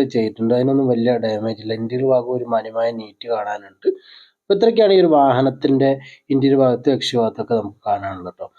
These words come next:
സ്റ്റീരിയോ കാര്യങ്ങൾ, അതുപോലെ റെയിൻ ഗാർഡ് ഒക്കെ സെപ്പറേറ്റ് ചെയ്തിട്ടുണ്ട്. ഈ ഒരു വാഹനത്തിന് ഉദ്ദേശിക്കുന്ന ഒരു വില നമ്മൾ പറയുകയാണെങ്കിൽ തൊണ്ണൂറ്റി അയ്യായിരം രൂപയാണ്. ഈ ഒരു വില ചെറിയ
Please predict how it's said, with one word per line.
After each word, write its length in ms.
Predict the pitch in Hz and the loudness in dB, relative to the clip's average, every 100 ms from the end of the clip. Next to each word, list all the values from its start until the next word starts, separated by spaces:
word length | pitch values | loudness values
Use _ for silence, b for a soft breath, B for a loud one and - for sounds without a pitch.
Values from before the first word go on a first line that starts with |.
| b _ | b _
സ്റ്റീരിയോ 380 | - 151 143 156 | 2 4 6 6
കാര്യങ്ങൾ, 280 | 147 131 127 123 | 6 4 2 2
അതുപോലെ 240 | 123 123 123 | 2 2 2
റെയിൻ 180 | 117 113 113 | 0 0 0
ഗാർഡ് 140 | 120 | 0
ഒക്കെ 140 | 117 113 - | -2 -8 -12
സെപ്പറേറ്റ് 420 | - 107 - 370 B B _ - | -10 -12 -4 -6 B B _ -4
ചെയ്തിട്ടുണ്ട്. 600 | 107 - - 117 101 262 B B _ | -2 -4 -4 -4 0 0 B B _
ഈ 60 | 202 | 4
ഒരു 80 | 226 208 | 6 6
വാഹനത്തിന് 420 | 175 160 165 170 | 4 2 2 2
ഉദ്ദേശിക്കുന്ന 360 | 151 147 131 147 | 4 2 4 2
ഒരു 80 | 139 | 4
വില 100 | 131 139 | 2 4
നമ്മൾ 160 | 143 135 117 | 4 2 0
പറയുകയാണെങ്കിൽ 440 | 107 104 120 135 | -4 -4 -6 -2
തൊണ്ണൂറ്റി 500 | 131 127 135 131 - 165 | 0 0 0 -2 -2 0
അയ്യായിരം 500 | 113 113 113 113 120 113 | 0 -2 -4 -2 -6 -8
രൂപയാണ്. 360 | 101 98 107 101 104 | -14 -14 -16 -14 -12
ഈ 40 | |
ഒരു 80 | 117 113 | -8 -8
വില 100 | 135 - | -8 -12
ചെറിയ 200 | - 165 | -4 -2